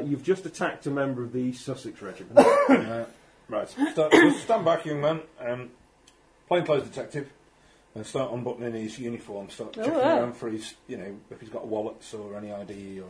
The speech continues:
Speaker 2: anything like that.
Speaker 1: All right. Have you got detective? You have, haven't you?
Speaker 2: Yes.
Speaker 1: Um, make a detective just against, uh, three. I just want to see what you notice.
Speaker 2: Oh, nine,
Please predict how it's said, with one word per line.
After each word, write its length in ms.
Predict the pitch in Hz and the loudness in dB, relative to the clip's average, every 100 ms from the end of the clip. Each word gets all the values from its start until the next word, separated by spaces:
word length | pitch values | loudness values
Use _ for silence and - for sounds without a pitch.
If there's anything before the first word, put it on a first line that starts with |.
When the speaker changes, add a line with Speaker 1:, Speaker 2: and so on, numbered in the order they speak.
| 92 | -14
Speaker 2:
anything 240 | 92 101 101 | -16 -16 -16
like 140 | - | -16
that. 460 | 104 - _ - 113 | -18 -18 _ -14 -6
Speaker 1:
All 60 | |
right. 180 | 127 185 - _ _ - | -4 -4 -8 _ _ -2
Have 100 | 151 | 0
you 60 | 180 | 0
got 100 | 175 | -4
detective? 540 | 196 - 190 190 180 | -8 -6 -4 -4 -4
You 60 | 180 | -6
have, 140 | 165 | -6
haven't 320 | 113 135 185 190 | -8 -10 -6 -4
you? 80 | |
Speaker 2:
Yes. 400 | 151 - - - - | -4 -6 -18 -20 -8
Speaker 1:
Um, 380 | 127 135 139 147 135 | 0 2 2 -2 -2
make 160 | 190 | -4
a 20 | 185 | -2
detective 400 | 185 151 160 147 | -6 -6 -6 -8
just 140 | 170 | -8
against, 400 | 147 143 - - | -4 -4 -6 -6
uh, 200 | 123 117 127 | -4 -4 -6
three. 380 | - 135 120 123 - - | -8 -4 -4 -6 -12 -20
I 20 | |
just 100 | - | -14
want 140 | 120 | -12
to 100 | 120 | -10
see 80 | 110 | -8
what 160 | 117 113 | -10 -10
you 80 | 98 | -14
notice. 380 | 101 131 131 - _ _ - - - _ _ _ _ _ - | -12 -12 -14 -20 _ _ -20 -20 -20 _ _ _ _ _ -6
Speaker 2:
Oh, 180 | 160 98 | -4 -2
nine, 260 | 110 117 | -4 -6